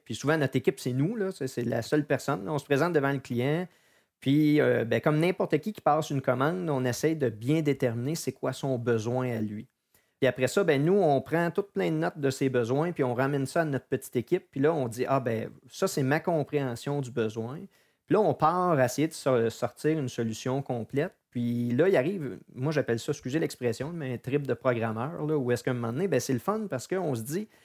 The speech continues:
Hey, tant qu'à y être », un peu comme quand on fait notre nouvelle maison, là, tu sais, « Tant qu'à y être, hey, on pourrait faire ça, ça serait bien. » Puis, puis là, on se ramasse dans une situation où est-ce que on avait une demande initiale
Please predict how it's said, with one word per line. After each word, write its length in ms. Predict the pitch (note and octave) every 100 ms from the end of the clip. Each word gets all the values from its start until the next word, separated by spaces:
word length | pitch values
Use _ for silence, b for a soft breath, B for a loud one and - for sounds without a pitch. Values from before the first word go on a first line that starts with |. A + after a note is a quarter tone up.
| b _
Hey, 120 | A#2
tant 200 | - F#3
qu'à 160 | G3 B2+
y 60 |
être », 240 | B2+ F#3+ D3+
un 80 | C3+
peu 140 | G#3+
comme 140 | F3
quand 140 | D3 D3
on 120 | D3
fait 120 | B2 F3
notre 200 | D3+ C#3
nouvelle 260 | B2+ C3+
maison, 420 | C3 A#2+ A#2 C#3
là, 80 | A2
tu 80 | -
sais, « 60 | C3
Tant 120 | F#3
qu'à 160 | D3+ C3+
y 100 | F3
être, 100 | D3
hey, 80 |
on 80 | C3
pourrait 180 | A2 D3+
faire 260 | C#3+ A#2+ G#2+
ça, 200 | - D#3
ça 120 | B2
serait 200 | - A2
bien. » 220 | A2+ E3+
Puis, 160 | - A2 b b b b
puis 100 | G3+
là, 40 |
on 60 | B3+
se 80 | -
ramasse 320 | C3+ F3 G3
dans 120 | D3+
une 200 | B2 C3
situation 640 | - - C3+ A#2 - F3+ E3+
où 60 |
est-ce 120 | C3 -
que 240 | D3+ D#3+ - _ _ _ _ _ _ _ _
on 220 | C3 B2+
avait 160 | C3+ E3
une 140 | E3
demande 340 | D#3+ F#3 G#3+
initiale 880 | F#3 D3+ - D#3 D3 E3+ F#3 F#3 F3+